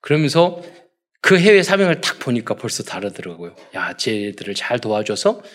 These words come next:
진짜 그 나라를 살릴 수 있는 제자로 만들어야 되겠구나. 그래서 여러분이, 여러분에게 칠십 명의 그런 사람들이 있어야 돼요. 보면 만나자, 밥 먹자. 제가 그래요.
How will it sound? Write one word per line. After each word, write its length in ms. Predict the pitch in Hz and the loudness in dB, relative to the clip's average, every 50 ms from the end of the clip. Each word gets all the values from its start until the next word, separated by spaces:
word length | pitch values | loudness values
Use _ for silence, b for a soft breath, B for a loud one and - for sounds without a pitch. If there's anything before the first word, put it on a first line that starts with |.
| B B B | B B B
진짜 280 | - - 131 123 131 123 | -8 -6 -4 -2 -4 -4
그 120 | - - | 0 -2
나라를 420 | 143 127 117 120 123 123 120 117 110 | 0 2 4 4 4 4 2 0 -4
살릴 280 | - 165 165 165 165 | -4 -2 -2 -2 -2
수 140 | 160 165 147 | -2 -2 -4
있는 220 | 135 127 139 143 | -2 0 -2 -2
제자로 720 | 139 - 123 110 104 98 87 87 90 92 104 104 b b b b b b _ | -2 -2 -4 -4 -4 -6 -6 -8 -10 -8 -8 -10 b b b b b b _
만들어야 400 | - 101 110 - 120 107 104 95 | -10 -8 -4 -4 -2 -2 -4 -6
되겠구나. 520 | 87 82 - 87 _ - - - - _ _ _ _ _ _ _ _ | -6 -14 -18 -20 _ -20 -20 -20 -20 _ _ _ _ _ _ _ _
그래서 220 | _ - 220 247 202 | _ -2 -2 0 2
여러분이, 600 | 160 156 170 190 202 185 196 208 233 262 277 262 B B B B - | 4 4 6 6 4 4 4 4 4 4 2 0 B B B B 2
여러분에게 640 | 135 160 202 202 202 196 185 175 170 196 175 - | 4 4 6 4 4 2 2 4 4 4 4 4
칠십 420 | - - 262 240 - - 269 240 | 2 2 2 4 4 2 2 2
명의 280 | 226 220 214 196 180 170 | 2 0 2 2 0 -2
그런 520 | 165 165 160 165 165 165 165 - - - _ | 0 0 0 0 0 -2 -6 -10 -20 -20 _
사람들이 440 | - - 202 196 185 180 160 143 117 | 0 2 2 2 2 -2 -4 -4 -6
있어야 300 | 107 - - 131 120 113 | -6 -4 -4 -4 -4 -4
돼요. 260 | 107 104 104 104 - _ - _ | -6 -10 -12 -12 -16 _ -20 _
보면 420 | _ 143 143 143 135 127 123 120 | _ -2 0 0 0 -2 -2 -2
만나자, 520 | 117 107 107 107 107 101 104 98 95 101 | -4 -4 -4 -4 -6 -6 -8 -10 -10 -10
밥 120 | _ - 107 | _ -6 -4
먹자. 400 | 104 104 101 - - 107 92 b b b b b b | -4 -4 -6 -8 -10 -10 -10 b b b b b b
제가 240 | - - 110 101 95 | -10 -6 -6 -6 -6
그래요. 300 | - - 110 104 95 90 | -6 -6 -6 -6 -6 -8